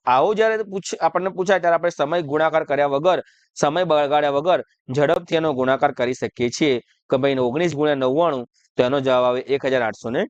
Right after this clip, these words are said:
એક્યાસી. જો મજા, જો, જો તમને ખબર ના પડી હોય, મજા આવી હોય તો દોસ્તો વીડિયો લાઈક કરજો. આવું નવું નવું શીખવા માટે મેક્સિમમ લાઈક અને મેક્સિમમ વીડિયોને વ્યૂઝ આપજો. મિત્રો સાથે ચે-, શેર કરજો. તમને ઝડપથી આપણે તમને એક બીજો દાખલો સમજાવી દઉં છું કે શું આપણે, અ, કઈ રીતે આપણે જવાબ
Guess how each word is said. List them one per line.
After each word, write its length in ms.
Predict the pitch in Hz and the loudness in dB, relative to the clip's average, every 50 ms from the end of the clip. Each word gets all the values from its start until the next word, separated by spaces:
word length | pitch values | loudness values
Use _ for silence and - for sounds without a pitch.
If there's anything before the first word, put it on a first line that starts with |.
| _ _ _ _ _ - | _ _ _ _ _ -4
એક્યાસી. 360 | 131 - - - 123 113 117 117 | -4 -4 -2 -2 -2 -2 -2 -2
જો 160 | 139 196 220 | -2 0 0
મજા, 360 | 214 202 190 185 220 220 214 165 160 | 0 0 2 2 2 2 2 0 -2
જો, 120 | 160 185 | -4 -4
જો 220 | 165 143 160 175 | -2 0 0 0
તમને 260 | 175 175 170 180 185 170 | 0 0 0 0 -2 -2
ખબર 260 | - 160 160 170 160 | 0 0 0 0 2
ના 180 | 147 143 156 | 2 0 0
પડી 200 | 165 170 175 170 | 0 0 0 0
હોય, 120 | 170 170 160 | 2 2 2
મજા 240 | 143 139 139 151 170 | 0 0 0 2 2
આવી 100 | 170 180 | 2 2
હોય 80 | 180 | 0
તો 60 | 180 | -2
દોસ્તો 260 | 165 160 156 - 170 156 | -4 -6 -4 -4 -4 -2
વીડિયો 180 | 147 156 156 | 0 0 2
લાઈક 220 | 143 139 147 165 - | 2 2 2 2 0
કરજો. 300 | - 175 170 185 190 196 - _ _ _ _ - | 0 0 2 2 0 0 -2 _ _ _ _ 2
આવું 180 | 135 143 165 151 | 2 2 2 2
નવું 200 | 151 156 175 180 | 2 2 2 0
નવું 100 | 180 170 | -2 -4
શીખવા 260 | - 180 151 170 170 | -4 -2 0 0 0
માટે 140 | 175 170 170 | 2 0 0
મેક્સિમમ 460 | 156 156 147 - - 175 170 165 151 | 0 -2 -2 -2 -4 -4 -2 0 2
લાઈક 300 | 156 160 175 180 170 180 | 2 2 2 0 -2 -4
અને 120 | 160 156 | -4 -2
મેક્સિમમ 400 | 143 147 143 - - 175 165 156 | -2 -2 -2 -2 -4 -4 -2 -2
વીડિયોને 260 | 147 147 156 156 147 | 0 0 0 0 0
વ્યૂઝ 220 | 127 127 151 147 175 | -2 -2 -2 0 0
આપજો. 320 | 165 151 147 180 190 190 - _ _ _ _ - | -2 0 0 0 -2 -2 -2 _ _ _ _ -4
મિત્રો 220 | 143 156 170 175 | -2 0 0 0
સાથે 220 | 160 165 156 160 147 | 0 0 0 0 -2
ચે-, 220 | - 147 143 139 | -2 -2 -2 -2
શેર 240 | 135 - 151 165 160 | 0 2 0 0 2
કરજો. 240 | - 175 175 185 180 | 0 0 0 0 -2
તમને 220 | 170 165 165 151 | -2 -2 -4 -2
ઝડપથી 460 | 131 135 147 156 - - 180 180 180 - _ _ _ _ _ | 0 0 0 0 0 -2 -4 -4 -4 -6 _ _ _ _ _
આપણે 220 | 135 139 - 170 175 | -4 -2 -2 -2 -4
તમને 200 | 170 170 175 180 | -2 -2 -2 -4
એક 60 | 160 | -4
બીજો 200 | 147 147 143 202 | -4 -2 0 2
દાખલો 240 | 175 175 160 175 180 | 2 2 0 0 -4
સમજાવી 300 | 170 170 160 165 175 175 | -6 -4 -2 0 0 0
દઉં 140 | 175 170 165 - | 0 -2 -2 -2
છું 140 | 196 214 - - _ _ _ _ _ - | -4 -6 -6 -8 _ _ _ _ _ 0
કે 360 | 156 160 165 170 175 175 - _ _ _ - - - | 2 2 4 2 0 -2 -4 _ _ _ -20 -6 -2
શું 180 | - 185 180 170 | 0 2 4 2
આપણે, 380 | 147 151 156 185 208 214 - - _ _ _ - | 2 0 -2 -2 -4 -4 -8 -12 _ _ _ -2
અ, 180 | 135 139 139 | 0 0 0
કઈ 260 | 135 - 165 170 185 180 | 0 0 0 0 0 0
રીતે 140 | 165 - | 0 0
આપણે 180 | 170 151 165 165 | 0 0 0 -2
જવાબ 360 | 147 139 135 139 147 - 202 | -2 0 2 2 2 2 0